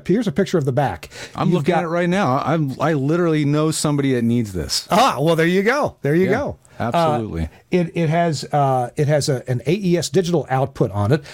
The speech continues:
Speaker 1: but it,
Speaker 2: Mm-hmm.
Speaker 1: but then it also has, uh, a-, analog input on X L R and fully balanced, uh, analog output on X L R. Power
Speaker 2: Nice.
Speaker 1: supply is built in. There's no wall wart.
Speaker 2: Yeah.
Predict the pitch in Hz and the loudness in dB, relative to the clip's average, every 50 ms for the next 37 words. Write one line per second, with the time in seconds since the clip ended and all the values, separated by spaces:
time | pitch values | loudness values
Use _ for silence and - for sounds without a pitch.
0 | - - - - 123 123 131 - 87 85 90 143 135 110 - 143 143 131 135 147 | -20 -6 -4 -2 0 0 0 0 0 0 2 0 0 0 0 0 0 0 0 0
1 | 143 - 151 135 - - 127 113 113 110 - - 143 147 - - 147 170 170 151 | 0 0 0 0 2 0 0 0 -2 -4 -6 -4 -6 -4 0 0 0 2 2 2
2 | 151 131 120 127 117 - - - 143 180 185 - 226 240 226 - 131 135 143 151 | 2 2 0 -2 -2 -6 -4 -2 0 0 2 0 -2 -4 -2 -2 -2 0 0 0
3 | 151 - - 170 151 151 160 170 180 196 190 - - 120 120 117 110 - - 151 | 0 0 0 0 0 0 0 -2 -2 -2 -4 -2 -2 0 0 0 0 0 0 0
4 | 156 160 143 131 131 123 127 131 127 117 - - - - - - - - - - | 2 2 2 2 0 0 0 0 0 -2 -4 -4 -8 -10 -16 -20 -18 -20 -14 -6
5 | - 98 92 95 117 120 123 120 117 107 101 92 87 113 127 135 - - 104 87 | -4 -4 -2 0 0 0 2 2 2 0 0 -2 0 0 0 0 0 0 -2 -2
6 | - - 87 85 82 76 - - 95 - - - 95 87 85 82 87 90 - 156 | 0 0 0 0 0 -2 -2 -2 -2 0 2 2 2 2 0 0 -2 -2 -2 0
7 | 170 180 214 - - 87 - 175 170 165 143 - 131 160 165 147 160 147 143 139 | 0 2 0 0 -2 -2 0 0 0 0 0 0 0 0 0 0 0 0 0 0
8 | 123 101 - 131 135 147 143 135 127 123 123 123 117 117 123 120 127 127 - - | 0 0 0 0 0 2 2 2 2 2 2 0 0 0 0 0 -2 -4 -6 -12
9 | - - - 95 110 139 | -10 -2 0 0 0 0